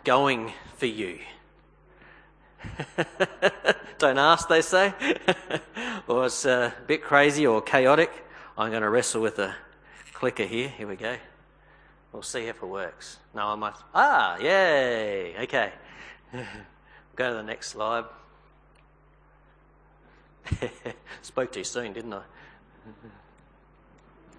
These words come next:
Oh, now probably go, now you're probably gonna get a whole heap of them. No, um, anyways. Maybe that's a bit of a snapshot of life today, isn't it? So just when you think you got it all sorted out, it doesn't quite work. So,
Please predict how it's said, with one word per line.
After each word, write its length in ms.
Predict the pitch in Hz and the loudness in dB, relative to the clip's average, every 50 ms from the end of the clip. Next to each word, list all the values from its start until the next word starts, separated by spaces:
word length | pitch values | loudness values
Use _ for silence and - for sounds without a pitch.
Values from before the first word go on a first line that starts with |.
| - - _ _ _ _ _ - - - - _ _ - - - - - - - - - - - - - - - - - - - - - - - - - - - | -20 -20 _ _ _ _ _ -20 -20 -20 -20 _ _ -20 -20 -20 -20 -20 -20 -20 -20 -20 -20 -20 -20 -20 -20 -20 -20 -20 -20 -20 -20 -20 -20 -20 -20 -6 2 4
Oh, 220 | 185 277 285 - - | 6 6 6 4 2
now 160 | 165 170 170 | 4 4 4
probably 240 | 156 - 165 151 147 | 6 6 4 6 6
go, 100 | 151 143 147 - - - - - | 4 4 2 -2 -14 -6 2 4
now 100 | 156 180 | 6 6
you're 160 | 185 170 147 | 8 6 6
probably 180 | 170 170 151 151 | 6 6 6 6
gonna 140 | 151 147 | 6 6
get 100 | 143 139 | 8 6
a 60 | 135 131 | 6 8
whole 240 | 147 160 147 139 | 6 6 4 4
heap 180 | 135 160 151 151 | 4 2 2 0
of 80 | 135 117 | -2 -2
them. 140 | 110 107 - - - - | -4 -6 -10 -14 -8 -2
No, 100 | 147 131 | 2 4
um, 380 | 117 110 113 120 117 113 113 117 - - - - - - - - - - - | 4 6 6 4 4 2 0 -6 -12 -12 -12 -12 -12 -12 -12 -12 -8 -4 -2
anyways. 320 | 135 127 95 98 92 - - - - - - - - - - - - - - - - - - - - _ _ _ _ _ - | -2 0 2 0 0 0 -2 -16 -20 -20 -20 -20 -20 -20 -20 -20 -20 -20 -20 -20 -20 -20 -20 -20 -20 _ _ _ _ _ 0
Maybe 340 | - 175 214 233 214 185 | 4 6 6 8 8 6
that's 220 | 170 190 196 185 - | 6 6 6 6 6
a 60 | 180 | 6
bit 100 | 185 180 | 6 6
of 60 | 170 | 6
a 80 | 147 139 | 4 2
snapshot 420 | - 185 190 185 - - 175 151 | 4 4 4 4 4 6 6 6
of 120 | 143 127 135 | 6 6 6
life 240 | 160 165 160 151 | 8 8 6 6
today, 340 | - 165 151 156 160 139 131 | 4 4 6 8 8 8 6
isn't 240 | 160 147 143 131 117 | 4 2 2 0 0
it? 180 | 110 110 - - | 0 -2 -4 0
So 240 | - 156 139 135 | 4 6 6 6
just 360 | 135 - 202 233 240 - - 214 | 6 6 6 6 6 4 4 4
when 100 | 202 175 | 4 4
you 80 | 156 | 4
think 240 | - - 202 196 - | 4 4 2 4 4
you 60 | 151 | 4
got 120 | 156 156 147 | 6 6 8
it 80 | 151 | 8
all 140 | 175 180 165 | 8 6 6
sorted 340 | - - 175 151 127 127 139 | 4 4 4 6 6 6 6
out, 160 | 151 139 110 | 6 6 6
it 60 | 104 | 4
doesn't 280 | - 147 143 139 135 - | 4 2 2 2 -2 0
quite 240 | - 139 127 107 117 | 2 4 4 4 4
work. 340 | 127 123 107 90 82 - | 4 2 2 0 -4 -4
So, 340 | - - 131 123 120 123 117 | 0 2 4 6 6 4 2